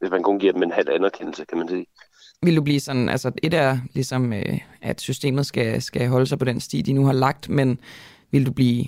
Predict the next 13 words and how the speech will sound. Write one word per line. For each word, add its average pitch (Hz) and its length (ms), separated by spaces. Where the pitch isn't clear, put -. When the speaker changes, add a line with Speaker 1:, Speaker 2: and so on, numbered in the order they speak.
Speaker 2:
følelsesmæssigt 190 800
påvirket 147 400
og 127 60
ked 180 180
af 131 160
det, 139 100
hvis 127 220
du - 100
ikke 135 140
blev 143 120
tituleret - 460
med - 80
frøken? - 360